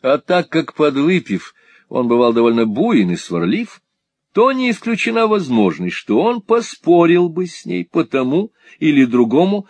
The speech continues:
воображаемому поводу, если бы молодая леди с предусмотрительностью и осторожностью, весьма похвальными, не заставила бодрствовать одного из учеников —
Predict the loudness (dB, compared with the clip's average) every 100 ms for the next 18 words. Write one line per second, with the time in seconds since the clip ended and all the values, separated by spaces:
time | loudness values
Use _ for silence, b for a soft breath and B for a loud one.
0 | b -2 0 2 2 2 0 0 0 -2
1 | 0 0 0 -2 B B 0 0 0 -4
2 | -2 0 0 0 2 2 0 -2 -4 -8
3 | B _ -12 -8 -8 -8 -8 -10 -6 -6
4 | -6 -4 -6 -6 -6 -6 -6 -10 -8 -6
5 | -6 -8 -10 -14 B B -10 -10 -6 -6
6 | -6 -10 -12 -6 -6 -6 -8 -12 b b
7 | -8 -4 -2 -2 -4 -6 -2 0 0 -2
8 | -2 0 0 -2 -6 -10 -12 -12 b b
9 | -12 -6 -4 -2 -4 -8 -10 -10 -10 -6
10 | -6 -6 -14